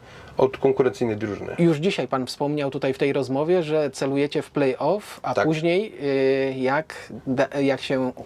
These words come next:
Speaker 2: nie, może nie jak się uda, jak wypracujecie, będzie finał, a dalej też myślicie?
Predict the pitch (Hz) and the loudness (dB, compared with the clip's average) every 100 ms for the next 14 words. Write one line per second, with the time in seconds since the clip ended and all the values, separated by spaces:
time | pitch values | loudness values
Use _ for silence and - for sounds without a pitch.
0 | - - 123 117 113 113 143 156 - 135 | -16 -4 -2 -2 -2 0 2 0 -2 -4
1 | 135 147 123 131 135 139 - 139 139 147 | 0 0 0 -4 -2 -2 0 -2 -2 -2
2 | 139 131 120 147 147 170 - - - - | -2 -2 -2 -2 0 0 -2 -16 -18 -6
3 | - 120 123 127 120 120 120 113 120 120 | -4 -2 -4 -4 0 0 0 -4 -6 -6
4 | 120 113 131 220 | -4 -4 -2 -2